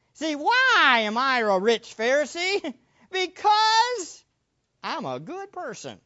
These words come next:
And so therefore I deserve to use it however I want to use it.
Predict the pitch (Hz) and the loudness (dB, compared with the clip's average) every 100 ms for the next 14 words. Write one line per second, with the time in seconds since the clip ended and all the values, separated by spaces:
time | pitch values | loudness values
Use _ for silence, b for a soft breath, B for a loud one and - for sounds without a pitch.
0 | _ _ _ _ _ _ _ - 214 202 | _ _ _ _ _ _ _ -12 -10 -6
1 | 320 392 427 - 381 381 330 320 214 180 | -6 -4 -6 -4 -2 -2 0 -2 -4 -6
2 | 320 349 214 208 330 302 190 277 339 330 | -6 -6 -10 -10 -12 -12 -12 -10 -10 -10
3 | 330 330 277 262 339 277 220 170 127 113 | -8 -8 -10 -10 -10 -12 -12 -10 -12 -14